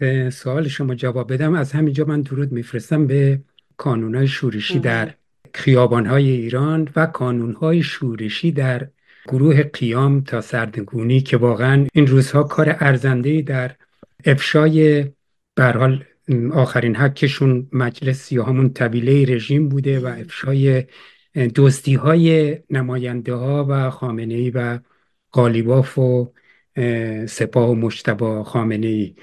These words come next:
Speaker 1: که
Speaker 2: دقیقاً.
Speaker 1: از همینجا هم پیشنهاد می‌کنم به تمام شنوندگان شما که حتماً، حتماً این مدارک رو، خوندن این مدارک و دیدن اینها به این افشاگری‌ها رو از دست ندن.
Speaker 2: مم.
Speaker 1: عرضم به حضورتون درست میگید. به هر حال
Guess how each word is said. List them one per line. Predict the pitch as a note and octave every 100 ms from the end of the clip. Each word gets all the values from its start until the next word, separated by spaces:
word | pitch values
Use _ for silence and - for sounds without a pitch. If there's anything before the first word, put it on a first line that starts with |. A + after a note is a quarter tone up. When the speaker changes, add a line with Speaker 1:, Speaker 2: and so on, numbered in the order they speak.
| - _
Speaker 1:
که | -
Speaker 2:
دقیقاً. | C#3 C#3 C#3 - C3+
Speaker 1:
از | -
همینجا | D3 C#3+ C#3 C#3+
هم | C#3+ C#3
پیشنهاد | C#3 A#2+ C3 C#3
می‌کنم | C3 C3 C3 C3
به | B2
تمام | - B2 C3 C#3 C#3 C3+ - _ _
شنوندگان | - C#3+ C#3 C3 B2+ B2+ C#3 C3+
شما | - B2+ C3
که | C#3
حتماً، | - D3 C#3+ - D#3
حتماً | E3 C3 C#3 - C#3+
این | C#3+ C#3 C#3 C3+ - - _
مدارک | C3 C3 B2 B2+ C3 C#3+
رو، | - C#3 C3
خوندن | - A#2 C3 D3
این | C#3 C3 B2+
مدارک | C3 B2 B2+ B2 -
و | C3
دیدن | A2+ A#2 C#3+ D#3
اینها | C#3 C3+ B2+ A2+
به | A2+
این | C3+ C3
افشاگری‌ها | - C3 A2+ A#2 A2 B2+
رو | C3
از | A#2 A2
دست | B2+ - C3
ندن. | B2 G#2 _ _ _ _
Speaker 2:
مم. | F3+ F3 _ _
Speaker 1:
عرضم | F#3 F3+ A3
به | F#3+
حضورتون | F3 F#3+ G#3+ G#3+ G#3 G3 F3 _ _ _ _ _ -
درست | D3+ G3+ G#3+ C3
میگید. | A2 A#2 C3 _ _ _ D3+
به | D3
هر | C#3+
حال | C3+ F3+ E3+